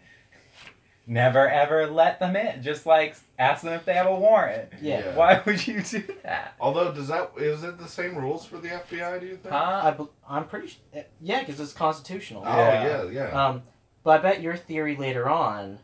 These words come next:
Speaker 2: is why he di-, didn't ask for a
Speaker 1: Mm.
Speaker 2: warrant.
Speaker 3: Yeah.
Speaker 1: Yeah.
Speaker 3: So m-, my theory, which I think can be said now,
Speaker 1: Mm-hmm.
Speaker 3: 'cause it's, it's the same guy who was, um,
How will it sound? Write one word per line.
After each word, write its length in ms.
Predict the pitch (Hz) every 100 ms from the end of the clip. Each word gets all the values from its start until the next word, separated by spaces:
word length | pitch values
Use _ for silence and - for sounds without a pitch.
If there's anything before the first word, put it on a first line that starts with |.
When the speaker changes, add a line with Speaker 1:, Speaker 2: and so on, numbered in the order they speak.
| _ _ _ _ _ _
Speaker 2:
is 120 | 127
why 160 | 131 117
he 140 | 123 117
di-, 200 | 127 123
didn't 240 | 123 120
ask 180 | 113 -
for 80 | 107
a 20 |
Speaker 1:
Mm. 140 | 110
Speaker 2:
warrant. 200 | 113 101
Speaker 3:
Yeah. 340 | 107 - - - -
Speaker 1:
Yeah. 160 | 95 92
Speaker 3:
So 180 | - 151
m-, 200 | 143 -
my 300 | 135 143 185
theory, 560 | 185 147 127 107 101 95
which 640 | 113 113 110 - - - -
I 120 | 110
think 380 | 110 147 139 - _ -
can 200 | - 110
be 160 | 107 95
said 320 | - 107 87
now, 480 | 90 87 78 71 69 -
Speaker 1:
Mm-hmm. 460 | 107 98 90 90 92
Speaker 3:
'cause 200 | 143 135
it's, 200 | 143 -
it's 220 | 151 -
the 140 | 139
same 360 | - 156 165 156
guy 540 | 139 131 131 123 123
who 240 | 120 120 120
was, 760 | 110 107 107 104 - - - _ _ _ _ _ _ -
um, 580 | 101 101 95 95 92